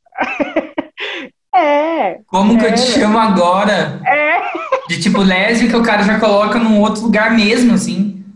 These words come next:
Speaker 2: Não fazia
Speaker 1: Aham,
Speaker 2: ideia, pode.
Speaker 1: aham.
Speaker 2: Não fazia
Speaker 1: É.
Speaker 2: ideia.
Speaker 1: É, rola, rola esse tipo de pergunta. Quando você é masculina, rola.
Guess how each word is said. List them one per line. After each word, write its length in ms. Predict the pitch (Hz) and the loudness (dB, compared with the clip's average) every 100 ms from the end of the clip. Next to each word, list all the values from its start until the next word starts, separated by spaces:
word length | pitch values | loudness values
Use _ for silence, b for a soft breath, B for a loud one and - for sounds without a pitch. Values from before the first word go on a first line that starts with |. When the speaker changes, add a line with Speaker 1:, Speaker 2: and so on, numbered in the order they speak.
| - | -14
Speaker 2:
Não 80 | 175 | -6
fazia 220 | 175 190 | -2 2
Speaker 1:
Aham, 80 | 330 | 2
Speaker 2:
ideia, 300 | 185 - 294 | 2 0 0
pode. 200 | 330 294 | 0 0
Speaker 1:
aham. 380 | 302 247 240 277 - _ | 0 0 -2 -4 -12 _
Speaker 2:
Não 140 | 170 185 | -2 0
fazia 260 | 190 185 | 2 2
Speaker 1:
É. 20 | |
Speaker 2:
ideia. 460 | 202 143 135 135 - - - _ _ _ _ - | 2 2 0 -4 -10 -18 -20 _ _ _ _ -4
Speaker 1:
É, 300 | 196 175 165 _ _ | -2 -2 -6 _ _
rola, 360 | 247 247 190 165 | -2 0 0 -2
rola 280 | 180 240 262 | -2 0 0
esse 100 | 262 | -4
tipo 200 | - 247 | -8 -8
de 80 | 233 | -6
pergunta. 500 | 240 196 165 160 _ | -8 -8 -14 -18 _
Quando 180 | 214 220 | -10 -6
você 300 | 233 233 220 | -6 -8 -8
é 180 | 226 220 | -6 -6
masculina, 680 | 214 214 - 208 202 208 | -8 -10 -12 -12 -12 -12
rola. 280 | 202 - - | -10 -12 -14